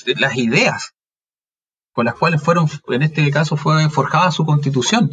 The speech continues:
Porque mucha gente dice, bueno, ¿qué vamos a tener una constitución como la de Estados Unidos con cláusula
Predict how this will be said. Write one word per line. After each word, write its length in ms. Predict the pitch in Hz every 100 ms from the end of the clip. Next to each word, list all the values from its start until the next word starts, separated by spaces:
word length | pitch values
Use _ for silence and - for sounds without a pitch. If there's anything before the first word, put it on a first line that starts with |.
| - _ _ _ _ _
Porque 380 | - 127 135 127
mucha 260 | 143 170 160
gente 220 | 170 156
dice, 160 | 131 120
bueno, 320 | 196 131 113
¿qué 100 | 147
vamos 200 | 156 160
a 20 |
tener 140 | 156 170
una 100 | 151
constitución 460 | 143 147 139 170
como 260 | 156 151 139
la 100 | 131
de 80 | 123
Estados 340 | - 151 151
Unidos 380 | 143 170 185 180
con 420 | 156 147 139 139
cláusula 720 | 127 160 151 156 143 139 135